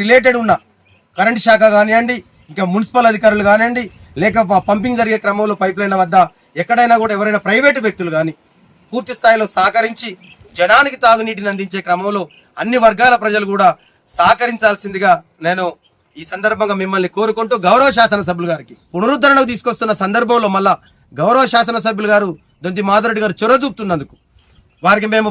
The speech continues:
ప్రత్యేక కృతజ్ఞతలు. ప్రజలకు నీటిని అందించాలి, ప్రజలకు తాగునీటిని అందించాలి అంటే మిషన్ భగీరథని ఇక్కడ క్లోజ్ చేయట్లే మనం. మిషన్ భగీరథ పంపింగ్ నడిచేది నడుస్తూ ఉంటుంది తనకి ఆ ఏ గ్రామాలకో. ఈ స్కీమ్ను only ప్రయోగాత్మకంగా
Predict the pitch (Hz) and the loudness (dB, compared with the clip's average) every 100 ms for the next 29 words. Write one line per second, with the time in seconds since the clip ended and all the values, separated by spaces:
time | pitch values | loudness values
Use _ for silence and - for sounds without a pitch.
0 | 202 202 262 247 214 208 208 214 226 262 | -4 -2 0 2 0 -4 -4 -4 -4 -6
1 | - _ _ _ - 160 170 262 277 247 | -8 _ _ _ -6 -2 2 2 2 0
2 | 247 226 233 202 175 143 107 - _ _ | 0 0 0 0 -4 -8 -12 -18 _ _
3 | _ _ 160 196 247 247 190 185 262 269 | _ _ -6 -2 -2 -2 0 2 2 -2
4 | 226 190 160 - 110 _ _ _ 185 233 | -2 -4 -6 -12 -20 _ _ _ -6 -2
5 | 202 - 262 254 254 254 254 240 233 202 | -2 -4 0 0 2 0 0 -2 -4 -4
6 | 214 226 233 247 226 160 - _ _ _ | -2 0 0 0 0 -2 -6 _ _ _
7 | _ _ _ 131 165 220 226 226 226 226 | _ _ _ -10 -6 -2 0 2 0 0
8 | 196 208 196 226 220 196 214 208 196 226 | 0 -2 -2 0 0 0 -4 -2 0 2
9 | 226 226 233 254 - _ _ _ - 175 | 2 -2 -6 -6 -10 _ _ _ -6 -2
10 | 180 175 180 202 208 208 214 202 226 226 | 0 2 0 0 2 4 2 0 -6 -10
11 | _ _ - 208 233 - 262 262 240 262 | _ _ -6 -6 -4 -6 -6 -2 -2 -2
12 | 202 202 240 240 196 220 220 | 0 2 4 2 0 -4 -2